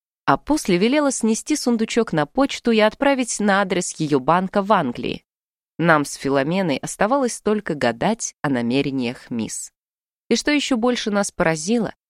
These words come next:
выдвинув как-то ящик ее тумбочки в поисках пуговицы, оторвавшейся от ночной сорочки, я обнаружила там пистолет. Небольшой револьвер из тех, что можно носить в кармане или в дамской сумочке.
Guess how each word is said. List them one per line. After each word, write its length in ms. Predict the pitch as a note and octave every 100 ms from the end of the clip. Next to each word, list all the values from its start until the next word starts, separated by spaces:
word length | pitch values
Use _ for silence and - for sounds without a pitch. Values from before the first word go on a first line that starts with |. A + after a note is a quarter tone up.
| _
выдвинув 640 | - C#3+ E3 C#3+ D3+ D#3 -
как-то 320 | D#3+ D3+ -
ящик 540 | E3 D3+ B2+ - B2
ее 280 | - C3+ C3
тумбочки 580 | C3 C#3+ C3+ B2+ - -
в 120 | -
поисках 580 | - C#3 A#2 - C3 -
пуговицы, 540 | - C4 E3 B2 -
оторвавшейся 760 | B2+ D3 G3+ E3 A#2 - B2+ C#3+
от 120 | -
ночной 340 | C#3+ - D#3+
сорочки, 600 | E3 - G#3 A#2+ - - - _ _ _ -
я 220 | F3+ C#4
обнаружила 580 | F3 D#3+ G#3+ B3+ G3 E3+
там 320 | G3 G#3+ G#3 _ _ _
пистолет. 760 | F3 - - A3+ A3 - _ _ _ _ _ _
Небольшой 540 | E3+ F3 E3+ F#3 - D4+
револьвер 540 | B3 F3+ D3+ E3 B3
из 160 | F#3 -
тех, 180 | G#3 G#3+
что 180 | -
можно 320 | D3+ G3 F3 D3
носить 420 | D3 - F#3 -
в 80 | -
кармане 600 | C#3 D3+ G#3 A#3+ F3 B2
или 100 | B2+
в 80 |
дамской 440 | B2+ D#3+ E3+ - D3+
сумочке. 580 | - C3 G#2+ - -